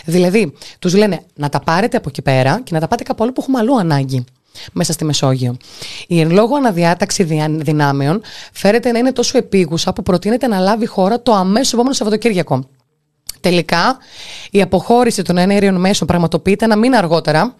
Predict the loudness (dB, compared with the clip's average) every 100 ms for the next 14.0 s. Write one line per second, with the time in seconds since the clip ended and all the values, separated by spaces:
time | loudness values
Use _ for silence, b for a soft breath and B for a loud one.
0 | B B B -4 -2 -2 -2 -2 -2 2
1 | 2 2 2 -2 -4 -4 -4 -2 -2 0
2 | -2 -2 -2 0 0 0 -2 -4 B B
3 | B B B B -4 -4 0 2 2 0
4 | -2 0 -2 -2 -2 0 2 0 -2 -4
5 | -6 -2 -2 0 0 0 -4 0 2 2
6 | 0 -2 B B -4 -2 0 2 4 4
7 | 2 2 2 2 0 0 0 -2 -4 -2
8 | 2 2 2 0 2 2 2 0 -2 B
9 | -6 -2 0 2 0 0 -2 -2 -2 -2
10 | -2 -2 -2 -2 -2 -2 -2 -2 -2 -2
11 | -2 -2 -10 B B B B 0 2 0
12 | 0 -2 -2 -4 -4 0 0 0 -2 -4
13 | -2 -2 -2 0 2 2 2 2 0